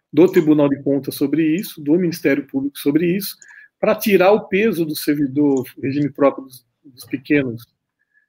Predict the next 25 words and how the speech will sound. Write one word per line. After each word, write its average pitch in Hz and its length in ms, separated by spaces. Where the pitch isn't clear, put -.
é, 123 420
municípios, 139 880
que 147 120
têm 143 380
mais 143 220
pressão 131 420
política 135 400
que - 120
o - 20
normal, 175 420
então 196 360
não 160 160
serão 160 360
eles 156 500
que - 120
tomarão 139 500
a 123 40
providência, 143 560
mas 170 160
nós 175 200
tomaremos. 165 720
Então, 143 480
é 151 80
só 185 260
passar, 180 580